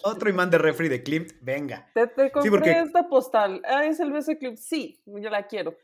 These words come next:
Speaker 2: La quiero enmarcar".
Speaker 1: La quiero. Porque creo que es, sí, es, esa pintura es la que vemos en separadores de libros, en eh,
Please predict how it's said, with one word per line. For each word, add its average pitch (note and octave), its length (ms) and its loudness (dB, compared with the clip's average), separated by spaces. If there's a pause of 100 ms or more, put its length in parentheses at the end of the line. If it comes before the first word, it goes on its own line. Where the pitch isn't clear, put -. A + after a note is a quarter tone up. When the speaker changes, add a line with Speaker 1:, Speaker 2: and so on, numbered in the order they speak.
(100)
Speaker 2:
La G#3+ 220 -2
quiero C4 200 0
enmarcar". A#3 280 -4
Speaker 1:
La E3 60 0
quiero. D3 380 0 (540)
Porque F#3+ 200 -8
creo A3+ 180 2
que C#4 80 -2
es, C#4+ 220 -6
sí, G#3 400 -4 (160)
es, F#3 280 -6
esa F#3+ 240 -6
pintura F3 240 -2
es E3+ 80 -2
la E3 100 -2
que D3 80 -6
vemos C#3+ 280 -6
en B2+ 140 -10
separadores B2 500 -6
de D#3 80 -2
libros, G3+ 520 -4
en D3 420 -6 (420)
eh, G#2+ 600 -14